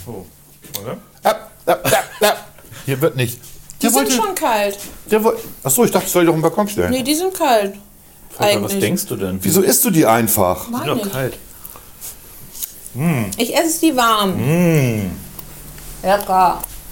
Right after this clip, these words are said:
Speaker 3: Immer gut gemacht.
Speaker 2: Die sind tatsächlich lecker.
Speaker 3: Ja.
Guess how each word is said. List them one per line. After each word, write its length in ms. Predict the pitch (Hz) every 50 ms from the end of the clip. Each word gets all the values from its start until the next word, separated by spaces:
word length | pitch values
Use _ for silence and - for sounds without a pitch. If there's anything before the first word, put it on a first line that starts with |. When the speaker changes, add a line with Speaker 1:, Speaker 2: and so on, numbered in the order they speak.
| - - - - - - - - - - - - - - - - - - - - - - - - - - - - - - - - - - -
Speaker 3:
Immer 160 | 214 220 214 208
gut 200 | 214 311 - -
gemacht. 260 | 220 190 180 175 - - - - - -
Speaker 2:
Die 60 | -
sind 120 | 107 120 98
tatsächlich 360 | 101 92 104 160 160 113 101
lecker. 300 | 95 98 - - 92 82 - - -
Speaker 3:
Ja. 140 | 226 285